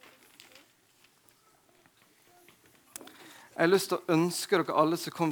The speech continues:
her i misjonssalen, en fin førjulstid. Jeg håper å se dere igjen både på julaften og første juledag.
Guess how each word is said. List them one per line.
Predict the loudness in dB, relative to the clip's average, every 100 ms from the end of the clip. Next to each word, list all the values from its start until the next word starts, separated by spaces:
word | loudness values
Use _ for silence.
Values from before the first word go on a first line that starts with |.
| -2
her | -2
i | 0
misjonssalen, | 0 0 0 0 -2 -8 -8 -6
en | -6 -6
fin | -4 -2 -2
førjulstid. | -2 0 0 0 -4 -10 -10 -12 -14 -20 -20 -20 -20 -10
Jeg | 2
håper | 2 2 0
å |
se | 4 6
dere | 6 6
igjen | 6 6
både | 4 2
på | -2 -2
julaften | 2 2 2 0 -6 -4
og | -4
første | -6 -10 -8 -6
juledag. | -4 -2 -2 -6 -10 -18 -4 -2 -2 -4